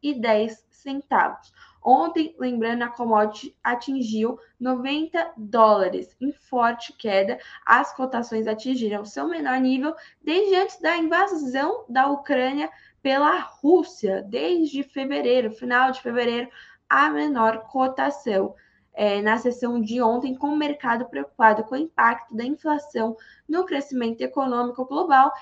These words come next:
e na demanda pelo petróleo, por essa commodity tão importante para o mundo. Hoje, os preços do minério de ferro fecharam em alta, é, voltaram a subir após a queda ontem, diante das preocupações com a demanda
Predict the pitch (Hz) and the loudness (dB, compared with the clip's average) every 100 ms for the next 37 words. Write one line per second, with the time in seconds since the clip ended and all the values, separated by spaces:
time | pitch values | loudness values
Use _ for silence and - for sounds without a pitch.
0 | - - 349 381 349 311 294 269 277 294 | -14 -4 -2 0 0 0 0 0 -2 -2
1 | 294 - 254 247 262 262 285 285 233 208 | -4 -2 0 2 -2 -4 -4 -2 2 4
2 | 190 - 226 214 214 240 - 262 247 233 | 2 -2 -2 2 0 -2 -6 -2 0 0
3 | - 254 - 254 254 285 285 285 285 240 | -2 -14 -8 -2 -2 -2 -4 -4 -4 -4
4 | 226 226 - 247 226 285 277 185 196 - | -6 -6 2 4 4 2 -2 -2 -8 -14
5 | _ _ 240 262 277 277 - 233 247 233 | _ _ 2 2 2 -4 -6 -6 -4 -6
6 | 226 247 233 208 220 - _ 208 220 220 | -6 -4 -2 -2 -2 -8 _ -12 -10 -4
7 | 233 220 220 262 262 240 220 220 - _ | -2 -2 -2 -6 -2 0 0 -2 -12 _
8 | _ 285 359 339 247 247 254 311 - - | _ -4 -2 2 2 2 0 -6 -6 -18
9 | _ _ 214 214 208 202 - - _ _ | _ _ 0 2 4 2 -4 -8 _ _
10 | - 202 220 285 320 - 233 254 330 277 | -16 -6 0 0 0 2 4 4 2 -2
11 | 269 233 208 247 247 247 226 226 240 - | -2 -6 -4 0 0 0 2 2 2 -2
12 | - 285 - 247 214 220 226 - 233 226 | 0 0 -2 2 2 2 -2 -2 0 0
13 | 269 339 359 - _ 269 302 - 269 311 | 0 -6 -10 -14 _ -6 -4 0 2 2
14 | - 285 285 - 226 226 240 254 - 269 | 0 -6 -6 -6 -4 -4 -6 -8 -12 -6
15 | 277 269 269 240 220 220 233 220 | -4 -4 -2 0 0 0 -4 -10